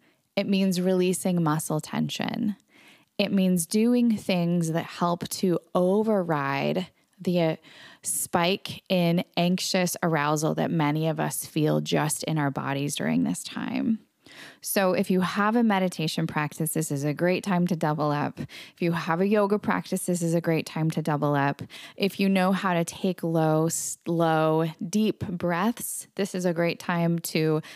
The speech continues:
a couple times a day, just lay on the floor and breathe deeply, because that is the best way that we can hack the system and signal to our vagus nerve that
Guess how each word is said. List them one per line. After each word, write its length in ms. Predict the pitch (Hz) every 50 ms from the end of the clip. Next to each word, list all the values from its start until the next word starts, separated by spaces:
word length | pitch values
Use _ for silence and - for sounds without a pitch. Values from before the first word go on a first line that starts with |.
| - - -
a 80 | - 185
couple 340 | - - - 262 254 - 247
times 360 | 233 - 240 208 196 190 185
a 40 | 175
day, 300 | 165 180 156 160 180 190
just 260 | 180 - 160 - -
lay 260 | 151 147 143 143 147
on 200 | 151 156 165 175
the 60 | 170
floor 640 | 156 - - 151 143 143 - 135 - - 294 339 - - - - - - - _ _ _ _ _ -
and 200 | 180 180 170 160
breathe 460 | 156 170 170 180 175 180 190 185 175
deeply, 640 | 165 170 170 170 - - - - 285 285 320 339 - _ _ _ _ _ _ _ _ _ - -
because 300 | 226 233 226 240 220 202
that 240 | 214 226 233 254 277
is 140 | 320 311 262
the 80 | 262
best 500 | 226 190 - 170 170 175 180 - - -
way 520 | 180 170 165 165 160 165 165 156 160 170 175 - - - - - - _ -
that 160 | - 190 -
we 200 | 190 180 214 220
can 400 | 214 - 220 196 180 170 165 165 - - _ _ _ _ _
hack 380 | - - - 220 208 214 - -
the 160 | - - 196
system 800 | 190 - - 170 165 - - - 151 170 165 156 160 170 202 220 - _ _ _ -
and 200 | 190 196 202 196
signal 480 | - - - 220 220 220 226 233 220 220
to 220 | - - 226 202
our 180 | 185 175 170 165
vagus 600 | 160 165 175 165 170 170 180 175 180 180 - 185
nerve 520 | 175 160 156 147 151 160 196 220 220 196
that 580 | 180 175 175 175 175 - - - - - -